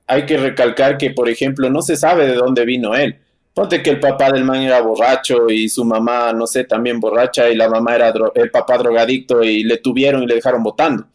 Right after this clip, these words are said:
Entonces, eh, ¿cómo se estructuró su, su cerebro, sus neuronas? Tampoco es que van a ser hecho ángel, ¿no?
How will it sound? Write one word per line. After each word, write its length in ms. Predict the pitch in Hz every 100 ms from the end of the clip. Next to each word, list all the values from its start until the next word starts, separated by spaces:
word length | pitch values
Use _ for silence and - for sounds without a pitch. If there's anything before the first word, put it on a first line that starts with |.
| _ _ _
Entonces, 800 | 127 127 151 151 156 143 - - _ _
eh, 260 | 123 120 -
¿cómo 300 | 170 214 208
se 120 | 160
estructuró 560 | 139 143 135 135 135 156
su, 220 | 160 131
su 180 | 135 123
cerebro, 460 | 127 117 131 165
sus 200 | 156 131
neuronas? 420 | 127 120 147 175
Tampoco 280 | 151 135 185
es 60 | -
que 120 | 147
van 180 | 135 135
a 60 |
ser 180 | 120 135
hecho 240 | 127 - 123
ángel, 300 | 160 127 110
¿no? 200 | 123